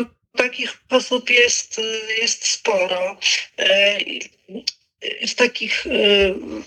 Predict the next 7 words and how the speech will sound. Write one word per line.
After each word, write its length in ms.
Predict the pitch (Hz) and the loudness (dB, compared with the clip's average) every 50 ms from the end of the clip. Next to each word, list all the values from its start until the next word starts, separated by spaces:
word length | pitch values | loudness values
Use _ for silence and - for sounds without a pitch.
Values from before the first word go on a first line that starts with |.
| - - - - - - - _ _ _ - | -16 -20 -20 -20 -20 -20 -20 _ _ _ 2
ostatnich 580 | - 233 - - - 277 269 269 269 240 202 | 2 2 2 2 4 4 4 4 2 -2 -4
przypadków 760 | - - - 214 - - 180 175 180 - - - 202 - - - | -2 -2 -2 0 0 0 0 0 0 -2 -4 -4 -4 -4 -4 -2
to 480 | - 202 196 202 202 202 196 185 - - - 196 202 214 196 208 214 | 0 4 6 6 6 6 4 2 0 -2 -8 -8 -8 -8 -8 -6 -6
mam 280 | 220 214 214 214 208 202 | -4 -2 -2 -2 -2 -2
taką 300 | - 214 208 - 214 214 | -4 -4 -4 -4 -6 -6
znajomą, 600 | 208 196 220 214 202 196 185 190 196 214 226 220 | -4 0 2 2 4 4 4 2 2 0 0 -2
która 720 | - - - 226 220 214 208 208 208 208 202 190 - - | 0 2 2 4 6 6 4 4 4 4 2 0 -2 -4